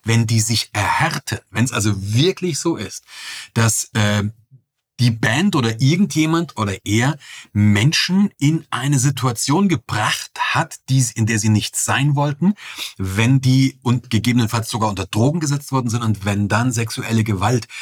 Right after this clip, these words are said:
an diesen Menschen ausgeübt worden ist, dann ist das schlicht und einfach zum Kotzen. Dann gibt es, dann gibt's, dann ist das ein ganz klarer Straftatbestand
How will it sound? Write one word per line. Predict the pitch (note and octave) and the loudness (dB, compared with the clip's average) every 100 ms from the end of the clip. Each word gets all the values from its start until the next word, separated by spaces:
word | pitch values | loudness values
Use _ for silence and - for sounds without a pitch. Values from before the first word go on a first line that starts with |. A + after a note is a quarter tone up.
| - - | -16 -6
an | A2 A2+ | 0 2
diesen | G#2+ G2 G2+ | 2 0 0
Menschen | F#2+ F#2 - A2 | 2 0 -4 -2
ausgeübt | B2+ C#3 - G2 - | -2 0 -2 -6 -8
worden | F2 D#2+ F2+ | -8 -6 -2
ist, | A2 - - - | -2 -2 -12 -6
dann | G#2+ A2 A2+ | -2 -2 -2
ist | D3 D3+ - - | -2 -2 -4 -6
das | - A2+ - - | -4 -2 -4 -8
schlicht | - - D3+ - | -2 0 0 0
und | C3+ - | -6 -4
einfach | A#2 A2+ G#2+ - | -4 -4 -6 -8
zum | - A2 A2 - _ | 0 0 0 -4 _
Kotzen. | - C3+ - - D3 _ - - - | -2 0 -2 -10 -12 _ -20 -20 -2
Dann | A#2+ B2 | 2 2
gibt | D3+ C#3+ | 2 -2
es, | - - - | -2 -6 -2
dann | A#2 A2 | 2 2
gibt's, | A#2 - - - | 2 -2 -10 -4
dann | A#2+ | -2
ist | B2+ A#2 | 0 0
das | A2+ | 0
ein | A2 | 2
ganz | D#3 F#3+ | 0 -2
klarer | - B2+ A2 | -2 -2 -2
Straftatbestand | - - F2+ - - G#2 - A2 | -4 -4 -4 -6 -6 -4 0 0